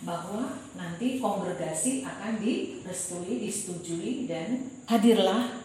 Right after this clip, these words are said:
kongregasi suster-suster atau lahirlah kongregasi suster-suster Cinta Kasih Santo Carolus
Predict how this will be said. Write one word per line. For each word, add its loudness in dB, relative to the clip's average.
kongregasi 0
suster-suster -2
atau -6
lahirlah 4
kongregasi 2
suster-suster 0
Cinta 0
Kasih 4
Santo 2
Carolus 2